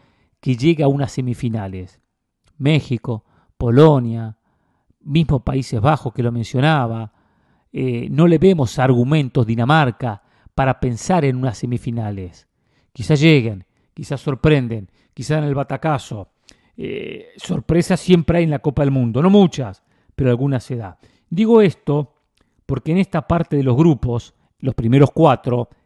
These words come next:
es mucho más débil el panorama cuando analizamos potenciales rivales y equipos para las semifinales. Es, eh, pensado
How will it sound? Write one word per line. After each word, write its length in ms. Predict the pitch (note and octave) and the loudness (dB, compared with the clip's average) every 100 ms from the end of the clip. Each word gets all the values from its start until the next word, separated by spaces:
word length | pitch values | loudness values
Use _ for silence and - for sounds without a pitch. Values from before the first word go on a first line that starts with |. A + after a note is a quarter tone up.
| - | -8
es 140 | C#3 | -4
mucho 320 | D3+ F3+ - | -4 -4 -6
más 200 | C#3 B2+ | -8 -6
débil 280 | B2 E3 D#3 | -6 -6 -6
el 100 | B2+ | -8
panorama 760 | - B2 A#2+ B2+ E3+ B2 G2 F#2 _ _ _ | -8 -6 -6 -6 -6 -8 -12 -18 _ _ _
cuando 200 | C#3 B2+ | -2 0
analizamos 640 | B2+ A#2+ - D3 C3+ A#2 _ _ _ _ | -2 -4 -6 -10 -8 -12 _ _ _ _
potenciales 720 | C3+ C3+ C3+ A#2+ - C#3+ C3 | -6 -4 -4 -4 -6 -6 -6
rivales 600 | A#2 A#2+ A#2 G#2+ G2+ - _ _ _ _ _ _ - | -6 -6 -6 -10 -16 -20 _ _ _ _ _ _ -12
y 160 | C#3+ | -6
equipos 360 | C3+ E3 C#3+ C#3+ | -6 -4 -4 -4
para 120 | C3+ | -6
las 100 | B2+ | -8
semifinales. 760 | - A#2+ - A#2+ G#2 G2+ F2+ _ _ _ _ _ - | -8 -8 -6 -8 -8 -12 -16 _ _ _ _ _ -4
Es, 320 | D3+ D3 - | -2 -2 -4
eh, 440 | - C#2 C2+ - - - _ _ - | -16 -16 -16 -20 -20 -20 _ _ -12
pensado 920 | D3 C3 - F3 E3 C#3+ B2+ A2+ | -10 -8 -2 -2 -2 -6 -8 -12